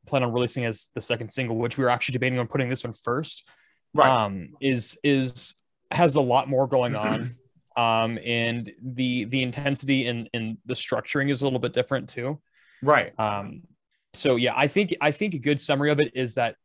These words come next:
Speaker 1: it's, it's, it's kind of just a taste.
Speaker 2: Okay. Right. And, like, that's usually what a good single is. It's just like, this is just an appetizer. You have yet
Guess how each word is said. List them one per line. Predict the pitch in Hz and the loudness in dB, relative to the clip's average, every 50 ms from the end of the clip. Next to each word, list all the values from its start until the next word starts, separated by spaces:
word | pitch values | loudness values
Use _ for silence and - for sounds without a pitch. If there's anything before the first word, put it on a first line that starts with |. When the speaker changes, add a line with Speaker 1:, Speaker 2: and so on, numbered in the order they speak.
| _ _ | _ _
Speaker 1:
it's, | 135 139 135 - - - - | -4 -4 -4 -4 -8 -8 -6
it's, | 139 120 - - - - - | -6 -6 -8 -10 -20 -6 -2
it's | - 147 139 - - | -2 -2 -2 -2 -2
kind | - - 175 | 2 4 4
of | 175 151 | 4 4
just | 151 147 - | 2 0 -2
a | 123 | -4
taste. | 107 - - 117 107 104 - - - - - _ _ _ _ _ _ _ _ _ _ _ - | -6 -4 -4 -4 -2 -4 -4 -8 -10 -12 -14 _ _ _ _ _ _ _ _ _ _ _ 4
Speaker 2:
Okay. | - 196 196 - 85 87 107 - _ _ _ _ - | 4 4 4 2 -2 -2 -6 -14 _ _ _ _ 2
Right. | - 127 117 - - | 4 4 4 4 2
And, | 120 139 139 | 0 0 2
like, | 135 127 120 120 | 4 4 4 6
that's | 127 123 123 123 - - - | 6 4 4 4 0 -6 -8
usually | 117 120 131 127 120 117 123 117 | 0 2 4 4 4 2 0 0
what | 107 113 113 | 2 2 2
a | 110 110 | 2 2
good | 110 127 120 110 | 2 0 0 0
single | - - 139 127 117 110 107 90 | -2 -4 -4 -2 -2 0 -2 -2
is. | 87 98 92 113 | -2 -4 -6 -8
It's | 107 107 | -8 -8
just | 120 120 | -2 2
like, | 135 135 127 143 | 2 2 4 4
this | 233 247 277 | 4 4 4
is | 269 185 151 | 2 2 2
just | 185 190 185 - | 2 2 4 2
an | - 151 - - - | 2 2 0 0 2
appetizer. | 110 120 127 123 - 123 113 - 107 98 98 98 87 101 110 | 4 4 4 4 2 -2 -2 0 0 0 0 0 -2 -4 -4
You | 147 190 226 247 | -2 0 2 4
have | 214 160 123 117 | 4 2 2 0
yet | 120 123 131 139 131 - | 2 2 4 4 2 0